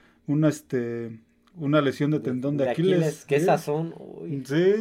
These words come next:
Speaker 1: sí, sí. Sí,
Speaker 2: Esas
Speaker 1: va,
Speaker 2: son,
Speaker 1: va.
Speaker 2: esas son todo el año, sí,
Speaker 1: Sí, va a tardar en
Speaker 2: justamente.
Speaker 1: recuperarse. Fue en el primer juego de, de pretemporada que tuvieron.
Speaker 2: Es, eso es,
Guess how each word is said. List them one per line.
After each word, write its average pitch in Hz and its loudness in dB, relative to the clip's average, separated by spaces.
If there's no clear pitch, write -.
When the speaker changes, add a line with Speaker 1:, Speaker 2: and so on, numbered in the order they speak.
Speaker 1:
sí, 196 -4
sí. 226 -6
Sí, 147 -6
Speaker 2:
Esas 170 -2
Speaker 1:
va, 170 6
Speaker 2:
son, 170 6
Speaker 1:
va. 147 4
Speaker 2:
esas 139 0
son 156 -2
todo 160 2
el 135 4
año, 170 0
sí, 170 -6
Speaker 1:
Sí, 185 4
va 180 4
a 175 4
tardar 170 4
en 165 4
Speaker 2:
justamente. 143 2
Speaker 1:
recuperarse. 147 2
Fue 156 2
en 160 4
el 147 0
primer 135 -2
juego 143 0
de, 110 -4
de 123 -6
pretemporada 123 -2
que 117 -10
tuvieron. 131 -4
Speaker 2:
Es, 214 6
eso 285 -2
es, 262 -6